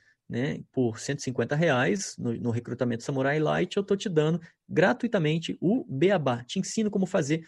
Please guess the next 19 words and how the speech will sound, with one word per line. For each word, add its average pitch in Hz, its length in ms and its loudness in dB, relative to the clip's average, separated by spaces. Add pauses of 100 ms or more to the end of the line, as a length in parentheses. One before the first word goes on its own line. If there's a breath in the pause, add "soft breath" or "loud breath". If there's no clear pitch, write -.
(340 loud breath)
tá 160 100 0
lá 156 120 6
dentro 131 280 -2
da 120 120 -2
Jornada 117 360 -2
Diamante, 127 480 -4
no 139 120 -2
módulo 117 280 0
sete, - 400 -12
né? 180 120 -6
E 202 40 -2
por 202 200 4
último, 202 280 4 (400 loud breath)
eu 151 80 0
te 202 120 -2
ensinei 156 340 2
a 160 60 2
você 160 180 -4
calcular 156 560 2